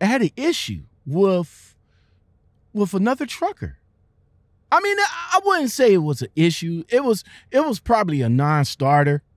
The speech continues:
but I mean, i-, it goes to the question that was asked in the Facebook group, why truckers act like assholes these days and times? And at first, at first I said to myself, like,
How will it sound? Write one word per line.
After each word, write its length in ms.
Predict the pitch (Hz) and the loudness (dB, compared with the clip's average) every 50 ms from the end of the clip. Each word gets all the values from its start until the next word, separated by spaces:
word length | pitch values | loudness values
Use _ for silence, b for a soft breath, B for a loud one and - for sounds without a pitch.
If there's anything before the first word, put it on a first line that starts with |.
| - 175 - | -8 -2 2
but 320 | 220 240 233 226 214 - _ _ _ _ _ _ _ _ _ _ _ _ _ _ _ | 2 4 4 2 2 -2 _ _ _ _ _ _ _ _ _ _ _ _ _ _ _
I 120 | - 220 277 | -2 0 0
mean, 460 | 320 320 320 302 285 277 254 233 - _ _ _ _ _ _ _ _ _ _ _ _ _ _ _ - | 0 0 -2 -2 0 0 -2 -4 -6 _ _ _ _ _ _ _ _ _ _ _ _ _ _ _ -16
i-, 80 | 220 233 - - | -16 -10 -4 -2
it 160 | 302 302 247 | -4 -2 0
goes 380 | 214 330 381 392 381 349 - - | 2 2 2 2 2 -2 -2 -2
to 100 | - 320 | 0 0
the 120 | 269 233 | 0 0
question 580 | 175 - - 247 233 220 190 - - 185 175 175 | -2 0 2 2 2 2 0 -2 -4 -4 -2 -2
that 160 | 170 170 160 | -2 -2 -2
was 160 | 143 135 135 - - | -4 -6 -6 -4 -2
asked 360 | 175 175 165 151 139 - - | 0 2 2 2 0 -2 -4
in 100 | 151 143 | -6 -6
the 40 | 143 | -6
Facebook 600 | 123 - 185 185 180 160 - 127 123 120 113 92 | -6 -4 -2 -2 -2 -2 -4 -6 -8 -8 -8 -8
group, 420 | - 107 110 110 110 107 - _ _ _ _ _ _ _ _ _ _ _ _ _ _ _ _ _ _ _ - | -8 -4 -2 -2 -2 -4 -6 _ _ _ _ _ _ _ _ _ _ _ _ _ _ _ _ _ _ _ -6
why 380 | 127 127 151 196 240 285 311 | -2 0 2 2 4 4 2
truckers 720 | 311 - - - - 277 269 247 - - 165 156 143 - - _ _ - | 0 -2 -6 -6 -2 0 0 0 -2 -4 -4 -4 -6 -8 -12 _ _ -4
act 220 | - 190 175 - | -2 -2 -2 -2
like 280 | 160 160 165 156 127 - _ - | -2 -2 0 0 -2 -2 _ -2
assholes 920 | 143 160 160 151 147 123 - - 120 110 104 92 90 87 87 - - - _ - | 0 0 2 0 0 -2 -2 -4 -4 -4 -4 -4 -6 -8 -12 -16 -20 -20 _ -8
these 360 | 107 120 117 110 107 101 87 | -4 -2 -2 0 -2 -2 -4
days 400 | - 104 92 92 90 87 78 78 | -6 -8 -8 -8 -8 -10 -10 -10
and 140 | 87 87 80 | -10 -10 -10
times? 640 | - 101 87 80 71 62 65 _ _ _ - - _ _ _ _ _ _ _ _ _ _ _ _ _ _ _ _ _ _ _ _ - | -8 -8 -8 -10 -12 -14 -18 _ _ _ -20 -20 _ _ _ _ _ _ _ _ _ _ _ _ _ _ _ _ _ _ _ _ -2
And 180 | - 214 226 240 | 0 0 2 2
at 160 | 254 247 208 | 2 0 0
first, 460 | - - 320 370 349 330 - - - _ _ _ _ _ _ - | 2 2 2 2 2 0 -6 -10 -18 _ _ _ _ _ _ -2
at 140 | 247 277 277 | -2 -2 -2
first 320 | - - 349 392 359 - | 0 -2 -2 -2 -2 -2
I 120 | 285 269 247 | -2 -2 -2
said 260 | - - 262 240 - | 0 0 0 0 -2
to 80 | - | -2
myself, 500 | 202 202 185 175 - - 220 202 180 147 | -6 -6 -6 -6 -6 -4 -2 -2 -2 -2
like, 320 | 156 160 143 135 123 110 | -4 -2 -2 -2 -2 -4